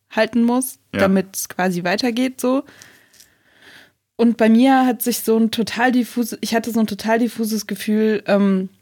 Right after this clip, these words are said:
Speaker 1: von, ich sitz die ganze Zeit nur in diesem Raum und ich mach und mach und mach und mach und sitz hier teilweise viele Stunden und hab aber das Gefühl, es tut sich einfach überhaupt nichts. So, und es bewegt sich einfach gar nichts.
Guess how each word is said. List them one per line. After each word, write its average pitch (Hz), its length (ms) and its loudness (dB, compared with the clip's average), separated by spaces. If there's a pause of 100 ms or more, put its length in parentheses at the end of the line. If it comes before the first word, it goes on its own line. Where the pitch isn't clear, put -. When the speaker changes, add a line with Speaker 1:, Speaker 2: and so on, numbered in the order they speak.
(120)
Speaker 1:
von, 196 580 0 (160)
ich 196 120 -2
sitz - 220 -4
die 202 100 -2
ganze 208 300 -2
Zeit 202 260 0
nur 214 160 2
in 214 80 0
diesem 190 220 0
Raum 220 440 0
und 202 220 -2
ich 202 120 -4
mach 208 220 2
und 208 160 -2
mach 190 220 -2
und 185 140 -4
mach 185 180 -4
und 175 140 -4
mach 226 280 -2
und 190 300 -4 (240)
sitz 196 320 -8
hier 208 120 2
teilweise 196 420 0
viele 202 260 -2
Stunden 254 640 0 (380)
und 208 180 4
hab 214 140 4
aber 202 180 4
das 196 160 0
Gefühl, 196 240 -2
es 180 120 -4
tut 226 260 0
sich 185 200 -2
einfach 175 280 -2
überhaupt 165 480 -2
nichts. - 400 -6 (280)
So, 170 340 0
und 185 200 0
es 180 80 -6
bewegt 190 440 2
sich - 200 -4
einfach 160 320 -4
gar 160 220 -2
nichts. - 360 -8